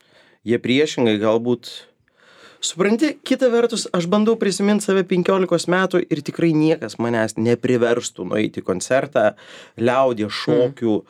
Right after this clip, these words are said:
Speaker 1: niekas nepriverstų manęs paklausyti liaudies dainų. Aš netgi turiu prisipažinti ir su didele gėda ir dabar nuoskauda, kaip mus kokioj devintoj ar dešimtoj klasėj suvarė į Klaipėdos muzikinį teatrą visą klasę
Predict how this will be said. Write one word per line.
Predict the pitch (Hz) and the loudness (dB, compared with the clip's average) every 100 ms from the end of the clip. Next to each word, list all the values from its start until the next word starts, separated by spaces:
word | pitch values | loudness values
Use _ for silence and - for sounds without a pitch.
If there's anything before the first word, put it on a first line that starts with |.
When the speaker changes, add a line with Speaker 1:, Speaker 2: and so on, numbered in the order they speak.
| - - 120 | -20 -8 -2
Speaker 1:
niekas | 139 151 135 | 0 0 0
nepriverstų | 131 127 120 131 127 120 | 0 2 2 0 -2 -2
manęs | 113 117 117 | -2 0 -4
paklausyti | - 110 113 107 120 117 | -8 -6 -6 -4 -6 -2
liaudies | 110 110 117 110 101 | 0 0 0 -2 -4
dainų. | 107 107 131 135 110 | -4 0 0 0 0
Aš | 107 | -2
netgi | 127 113 123 | -2 0 -2
turiu | 117 135 135 | -2 -2 -2
prisipažinti | 135 127 120 123 131 135 127 | -2 -4 -4 -2 0 0 -2
ir | 113 | -4
su | - | -4
didele | 123 139 147 127 | -4 -2 0 0
gėda | 120 131 135 123 | -2 -2 0 0
ir | 117 | 0
dabar | 117 123 | 0 0
nuoskauda, | 127 143 156 139 - 110 - - - - - | 0 0 0 -2 -4 -2 -2 -6 -20 -20 -6
kaip | - | -4
mus | 131 151 | 0 -2
kokioj | 147 131 139 135 123 - - _ _ - | -4 -6 -2 0 0 -4 -14 _ _ -4
devintoj | 120 123 127 143 139 | 0 0 0 0 0
ar | |
dešimtoj | 120 117 123 131 | 0 0 -2 -2
klasėj | 123 123 131 113 | 0 0 0 -4
suvarė | - 120 123 131 123 104 - - - - | -6 -2 0 2 2 0 -6 -20 -20 -4
į | 120 | -2
Klaipėdos | 110 139 139 127 113 | 0 0 0 0 0
muzikinį | 117 120 117 123 120 | 0 -2 -2 -2 0
teatrą | 113 131 156 170 | 2 0 2 0
visą | 170 170 160 | 0 -2 -2
klasę | 165 165 170 160 | 0 0 0 -2